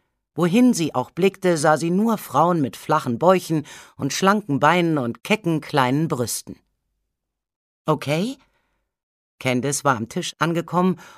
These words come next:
und schob ihr vorsichtig einen Stuhl hin. Maggie verkniff sich die Bemerkung, dass sie nicht krank sei, und setzte sich. „Wollen wir uns schon was bestellen?“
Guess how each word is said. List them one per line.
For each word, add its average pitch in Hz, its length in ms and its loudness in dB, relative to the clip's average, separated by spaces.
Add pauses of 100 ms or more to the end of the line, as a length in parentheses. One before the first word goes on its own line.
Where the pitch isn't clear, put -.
(120)
und 175 120 -4
schob 196 220 -2
ihr 160 120 0
vorsichtig 165 640 -4
einen 170 140 -4
Stuhl 156 320 -2
hin. 104 180 -12 (800)
Maggie 127 340 0
verkniff - 460 -4
sich 123 220 -6
die 131 80 -10
Bemerkung, 139 520 0
dass 127 160 -4
sie 131 80 -6
nicht 120 220 -8
krank 190 260 0
sei, 143 300 2 (340)
und 208 140 0
setzte - 380 -2
sich. - 340 -16 (1400)
„Wollen 151 260 2
wir 156 140 2
uns 160 140 -2
schon 170 160 0
was 156 140 0
bestellen?“ 180 540 -2